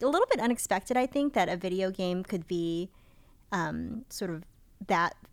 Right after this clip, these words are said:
you know, physical, and you can really have a true, like, workout when you're playing that game. So it's just, it's a fun way to, I think, like, you know, get exercise and stuff like that without having to be boring and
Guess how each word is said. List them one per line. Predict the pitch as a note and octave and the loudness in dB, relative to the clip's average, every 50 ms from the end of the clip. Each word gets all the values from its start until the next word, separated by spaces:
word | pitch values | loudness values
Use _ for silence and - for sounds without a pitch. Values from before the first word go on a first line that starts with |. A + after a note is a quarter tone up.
| - - - | -14 -8 -8
you | F3+ | -6
know, | D#3+ - - - | -6 -6 -10 -6
physical, | - E4+ F4 E4+ F#4 - - E4+ D#4+ D#4 D4+ D4+ D4 C#4+ C#4 | -2 -2 0 0 0 2 4 6 8 10 10 10 10 10 8
and | B3+ - G3 F#3+ F3 E3+ E3 E3+ F3 F3 G3 | 6 4 0 0 0 0 0 -2 -4 -4 -6
you | F#3+ | -4
can | - G3 F#3+ | -2 0 0
really | F#3 F3 F3+ F3+ | 0 0 0 -2
have | F3 - - E3+ D#3+ E3 E3+ E3+ F3+ F#3+ - - | -2 -4 -2 -2 0 0 0 -2 -6 -10 -12 -8
a | - F3+ F3 | -6 -6 -6
true, | - - - - F#3+ F3 F3 E3+ F3 F3 F3 - - | -6 -8 -8 -6 -4 -4 -2 -4 -4 -6 -8 -8 -10
like, | F3 F3 - - | -12 -12 -12 -12
workout | D#3 E3+ - - - F#4+ G#4 G4+ - | -12 -12 -10 -10 -12 -10 -12 -12 -6
when | G3+ G3+ F#3+ | -4 -4 -2
you're | F3+ F3+ | -2 -4
playing | F#3 - G3 F3+ F#3+ A3+ | -4 -6 -6 -4 -2 -4
that | B3 B3+ B3 | -4 -4 -4
game. | - D4 D#4 E4 E4+ F4 - | -4 -2 -2 -2 -4 -4 -6
So | - - F#3+ F3 F3+ - - - - - - - | -2 0 0 0 -2 -4 -10 -16 -20 -20 -6 -6
it's | - D4 - | -4 -2 0
just, | G4 G4+ - - | -2 0 0 0
it's | - B3 - | 0 2 2
a | C#4+ B3+ | 2 2
fun | - C4+ C4+ C4 B3 | 4 4 6 6 6
way | G#3+ F#3+ F3+ F3 | 6 6 4 4
to, | - - - F3 E3 | 0 -2 0 0 0
I | D#3 - | 0 0
think, | - E3+ D#3+ E3 - D3+ - - - - - | -2 -2 -4 -4 -6 -10 -16 -20 -20 -18 -14
like, | F3+ D3+ - - - - - - - - - - - - | -12 -12 -12 -14 -16 -20 -20 -20 -20 -20 -20 -20 -10 -6
you | F#3+ F3+ | -6 -6
know, | D#3+ - - F#3 - - | -4 -6 -8 -12 -12 -10
get | - F3 - - | -8 -8 -8 -6
exercise | - E3+ - - F3 D#3+ - D#3+ D3+ D3+ D#3 E3 E3 | -8 -8 -8 -8 -10 -6 -6 -4 -4 -4 -4 -6 -6
and | D#3 D3+ D#3 D#3 E3+ F#3+ G3+ B3 - | -6 -8 -6 -6 -6 -8 -8 -10 -12
stuff | - - F#3 - E3+ | -10 -10 -8 -6 -8
like | E3+ - | -6 -6
that | F3+ - - - | -6 -8 -6 -6
without | F#3+ - E3 E3 - - | -6 -4 -4 -4 -4 -6
having | - - - - F3 F3 G#3 G#3+ - - - - - - - - - - | -8 -10 -10 -8 -8 -6 -6 -6 -8 -10 -18 -20 -20 -20 -20 -20 -16 -12
to | - - F3 | -10 -10 -8
be | - F#3 F3 E3 E3+ F#3+ - - | -8 -8 -8 -6 -8 -8 -10 -8
boring | - E3 D#3 D#3+ F3+ F3+ F#3 - - | -8 -6 -6 -6 -6 -6 -8 -4 -2
and | F#3 F3+ F3 | -4 -4 -4